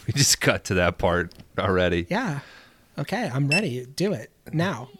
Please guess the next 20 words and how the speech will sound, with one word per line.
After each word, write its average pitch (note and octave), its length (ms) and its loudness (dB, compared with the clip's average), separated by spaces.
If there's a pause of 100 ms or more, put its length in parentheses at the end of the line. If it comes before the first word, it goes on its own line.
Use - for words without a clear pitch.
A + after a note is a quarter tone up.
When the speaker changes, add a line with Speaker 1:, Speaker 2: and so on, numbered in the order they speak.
(140)
Speaker 1:
All F#2 80 -4
right, F2 260 -2
I'm F#2+ 120 -6
holding G#2 300 0
it F#2 100 0
up F2+ 160 0
to F#2 120 -2
you E2 140 -4
'cause E2+ 200 -6
it's - 220 -6
actually F2 340 -2
your F2+ 180 0
job E2+ 400 -2
to E2+ 320 -4
say F2+ 260 -2
what E2+ 220 -4
the, F2 220 -6 (760)
you, G#2+ 160 0 (300)
Speaker 2:
Let D3+ 100 -6
me C#3+ 180 -2